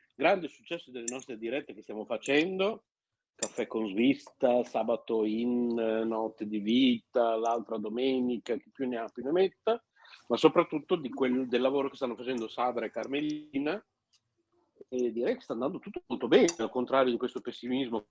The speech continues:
ho riscontrato oggi in, eh, Maurizio. Si vede che lui è un po' giù di morale oggi, eh?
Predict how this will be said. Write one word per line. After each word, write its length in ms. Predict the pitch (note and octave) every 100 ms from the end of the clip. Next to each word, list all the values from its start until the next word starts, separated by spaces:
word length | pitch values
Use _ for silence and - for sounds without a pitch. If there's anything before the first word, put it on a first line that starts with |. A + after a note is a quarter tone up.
| G#2+
ho 20 |
riscontrato 540 | A2+ - A2+ A2 A2+
oggi 340 | G#2+ A2 G#2 G2+
in, 160 | G2+ G2+
eh, 180 | F#2+ F#2
Maurizio. 800 | G2 G#2+ - - A2 - - F#2+ A2 -
Si 80 | -
vede 160 | E3+ G#2+
che 80 | B2+
lui 160 | C3
è 40 | A2 - - -
un 120 | B2 B2
po' 120 | C#3+
giù 160 | C3+ D3+
di 100 | D4
morale 420 | C3+ B2 E2 G2+
oggi, 300 | F#2 F2+ G#2+
eh? 200 | C#3+ E3